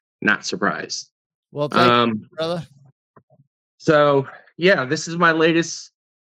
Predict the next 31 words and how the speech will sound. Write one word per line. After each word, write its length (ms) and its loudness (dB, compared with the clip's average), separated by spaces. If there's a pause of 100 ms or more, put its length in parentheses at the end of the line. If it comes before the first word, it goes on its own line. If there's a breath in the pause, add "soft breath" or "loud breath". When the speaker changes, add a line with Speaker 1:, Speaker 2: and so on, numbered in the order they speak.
(320)
Speaker 1:
my 120 2
latest 340 2
venture. 460 2
I 60 2
mean, 100 -2
it's 140 -10
been 200 0
twenty 280 0
years 220 4
in 80 0
the 60 2
making. 500 -2 (760 soft breath)
It's 80 -14
a 400 2 (720 loud breath)
newer 420 6
name. 420 -4 (180)
I 160 -6
did 300 -6 (340)
introduce 440 -4
it 80 -2
a 20 0
little 220 -2
bit 160 -4
at 180 -10
Mobile 240 -2
Tech 360 -8 (320)
last 440 -2
year 380 -2
in 100 -14
twenty 280 -6
twenty-three. 600 -4